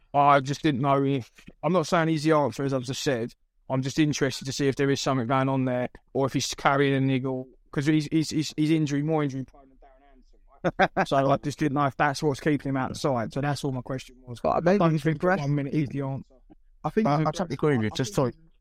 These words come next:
Speaker 3: I just didn't wanna jump in, but if, if you do your substitutes tonight,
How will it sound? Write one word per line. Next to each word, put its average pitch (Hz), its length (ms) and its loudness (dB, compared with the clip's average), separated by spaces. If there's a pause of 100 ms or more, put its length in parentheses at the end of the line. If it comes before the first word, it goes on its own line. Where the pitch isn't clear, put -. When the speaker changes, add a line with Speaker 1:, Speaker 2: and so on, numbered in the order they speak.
Speaker 3:
I - 60 -6
just - 60 -8 (180)
didn't 123 120 2
wanna 113 140 0
jump 110 320 -2
in, 104 140 0
but 98 160 -6
if, 117 180 -4
if 139 100 -2
you 165 60 2
do 170 100 2
your 151 160 4
substitutes - 640 -2
tonight, 107 400 -4